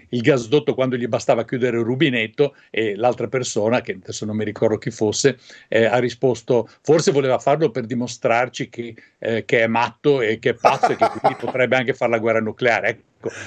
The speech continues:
Speaker 1: siamo a questo livello di argomentazione, ecco, tanto per capirci, in, in Occidente. Tornando alla realtà dei fatti e non a quella dei cartoni animati,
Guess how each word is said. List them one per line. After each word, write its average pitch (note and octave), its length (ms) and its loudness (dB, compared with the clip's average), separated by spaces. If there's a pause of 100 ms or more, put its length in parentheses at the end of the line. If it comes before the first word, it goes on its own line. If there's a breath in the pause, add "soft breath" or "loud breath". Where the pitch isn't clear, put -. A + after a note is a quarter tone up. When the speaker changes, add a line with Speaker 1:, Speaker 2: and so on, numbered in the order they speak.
Speaker 1:
siamo F#3 400 2
a - 80 -2
questo E3+ 360 0
livello D3 380 0
di C3 100 0
argomentazione, A#2+ 920 -2
ecco, A2 140 -6
tanto G#2+ 220 -4
per A#2 140 0
capirci, - 520 -2 (260 loud breath)
in, B2+ 360 0
in C3 140 2
Occidente. A2 540 0 (680 loud breath)
Tornando D#3 540 4
alla C#3 140 4
realtà C3 300 2
dei B2+ 140 0
fatti B2 580 -2
e A2 120 -6
non B2 260 -4 (120)
a G2+ 320 -4
quella A#2 280 -2
dei A2 100 -2
cartoni A2+ 440 0
animati, C3 580 0